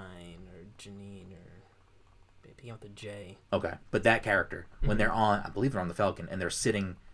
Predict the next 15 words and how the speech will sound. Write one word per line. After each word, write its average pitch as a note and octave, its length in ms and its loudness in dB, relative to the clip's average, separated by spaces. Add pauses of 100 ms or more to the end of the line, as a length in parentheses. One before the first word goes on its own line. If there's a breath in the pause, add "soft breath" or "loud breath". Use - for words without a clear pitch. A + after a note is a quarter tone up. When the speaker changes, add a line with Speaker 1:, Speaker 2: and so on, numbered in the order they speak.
(160 soft breath)
Speaker 2:
talking, F2 560 2
and F2 100 -6
they E2+ 140 -6 (320)
talk G#2 200 -2
about F#2 160 -4
that, F#2+ 200 0
whatever, F2 300 0
Speaker 1:
Yeah. E2 60 -4 (380 loud breath)
Speaker 2:
and - 100 -6
he A2+ 60 -2
starts G#2 240 2
bringing F#2+ 380 0
up F#2 180 -6
the F2 80 -4
Force, - 560 2